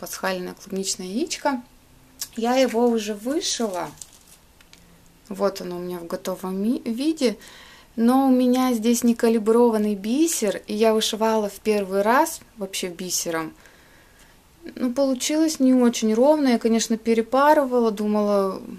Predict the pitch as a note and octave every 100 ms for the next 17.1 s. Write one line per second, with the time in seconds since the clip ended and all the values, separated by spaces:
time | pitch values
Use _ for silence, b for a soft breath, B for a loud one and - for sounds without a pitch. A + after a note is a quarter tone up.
0 | F#3 - G#3 G#3 - - G#3 G#3+ D#4 D#4
1 | A#3 A3+ A3 G#3+ A#3 A3+ A3+ B3 A#3+ A3
2 | G#3+ G#3 G#3+ - G3+ - B B G#3 A#3+
3 | A#3+ G#3+ G#3+ G3+ G#3 G3 - G#3 G#3 A3+
4 | G#3+ G#3 G3 G3 A3 B3+ A#3+ - F3+ F#3+
5 | - G3 F#3+ A#3+ A#3 A3 F#3 F3+ F3 F3+
6 | - F3 E3+ D#3 D3+ - B B B B
7 | B B _ G#3 G3 F#3 F#3+ D4+ D#4+ G4+
8 | - D4 A#3 B3 B3 D4 F#4+ C4 - A3
9 | A3 G#3+ G3+ G3 G3+ G3 G3+ D#4 D#4 D4+
10 | D4+ B3+ - - B3+ E4 F#4+ - - A#3
11 | A#3 B B B - G#3+ G#3+ G#3 G3+ A3
12 | G3+ G3+ F#3 - F3+ F#3 - E3+ - F3+
13 | A#3 F#4+ A4+ - - G#3 A#3+ C4 B3+ B3
14 | A#3 G3 G#3 A3+ G#3+ G#3 - - F#3 -
15 | G3 A3+ A3+ - F3+ - F3+ - A3 G#3
16 | F#3+ F3+ F#3+ G3 - G3 G3 G3 E3+ D#3+
17 | -